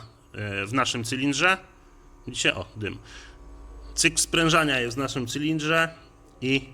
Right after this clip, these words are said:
<laughs> powinny być zawory idealnie szczelne. Zawory są nieszczelne. Jest do zdjęcia głowica i do roboty.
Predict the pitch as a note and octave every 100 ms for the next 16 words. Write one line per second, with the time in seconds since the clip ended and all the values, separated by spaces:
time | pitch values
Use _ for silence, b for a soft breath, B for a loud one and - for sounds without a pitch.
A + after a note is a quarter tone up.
0 | - B B B B D#3+ - - - -
1 | - - D3+ F#3+ F3+ E3+ D#3 E3 D#3+ D#3
2 | D#3 D3 D3 C#3+ C3+ B2 - D3 C#3 C3
3 | - A#2 B2 B2 A2+ A2 A#2+ D#3 - B2+
4 | G#2 F#2+ F#2+ - A#2+ A2 C#3+ C3 D#3+ D#3
5 | D#3+ D3 C#3+ C3+ C#3 B2+ A#2+ A2+ F#2+ -
6 | -